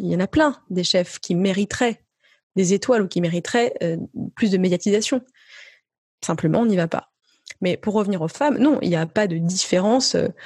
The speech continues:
de, il n'y a pas de différence, euh, au niveau des compétences, euh, il n'y a pas, il y a aucune raison qu'il y ait de différence. C'est comme quand on parle de cuisine masculine et féminine, ça n'a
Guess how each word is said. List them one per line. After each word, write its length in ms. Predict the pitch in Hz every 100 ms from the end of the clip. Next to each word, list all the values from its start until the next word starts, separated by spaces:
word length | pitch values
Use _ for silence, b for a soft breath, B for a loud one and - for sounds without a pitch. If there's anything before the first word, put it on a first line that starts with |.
| B B
de, 600 | 165 170 165 165 165 175 -
il 500 | - - _ - -
n'y 40 |
a 40 | 175
pas 100 | 185
de 120 | 170
différence, 720 | 175 202 - 202 208 240 -
euh, 240 | 175 165 -
au 60 |
niveau 220 | 180 180 175
des 100 | 160
compétences, 880 | - 180 160 180 196 226 285 - 170
euh, 400 | 160 160 160 -
il 140 | 160
n'y 60 | 151
a 40 |
pas, 100 | 143
il 40 | 175
y 40 |
a 40 |
aucune 240 | 180 - 175
raison 480 | 156 196 185 208 262
qu'il 160 | 185
y 20 |
ait 40 | 165
de 40 |
différence. 480 | 170 185 269 269 185
C'est 180 | 175 185
comme 180 | 202 208
quand 160 | 165
on 80 | 180
parle 140 | 185 202
de 60 |
cuisine 320 | 160 180 180
masculine 380 | 185 165 - 190
et 60 | 175
féminine, 400 | 170 185 214 214
ça 120 | 156
n'a 180 | 160